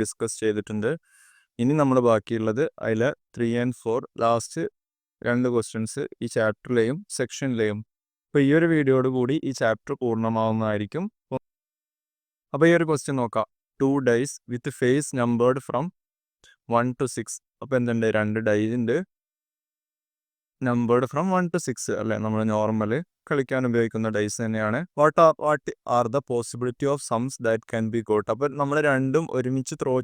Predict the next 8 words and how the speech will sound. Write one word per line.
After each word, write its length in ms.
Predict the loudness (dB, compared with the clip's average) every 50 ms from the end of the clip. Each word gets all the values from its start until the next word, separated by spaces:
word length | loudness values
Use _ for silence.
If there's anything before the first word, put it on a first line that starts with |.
| -2
ചെയ്യാണ്. 320 | -4 -4 -2 -2 -2 -4 -6 -10 _ _ _ _ _ _ _ _ _ _ _ _ _
ക്ലിയർ? 220 | 2 2 2 2 0 _ _ _ _ _ _ -10
അപ്പൊ 160 | 0 0 0 0 0 _ _ -4 0 0
ഒന്നിന്റെ 420 | 2 2 2 0 0 2 2 2 4
പോസിബിലിറ്റി 520 | 4 2 2 0 -2 0 0 -2 0 0 -2
എന്ന് 120 | 0 0 -2
വെച്ച് 140 | -2 -2 -2
കഴിഞ്ഞാ 200 | -2 0 -2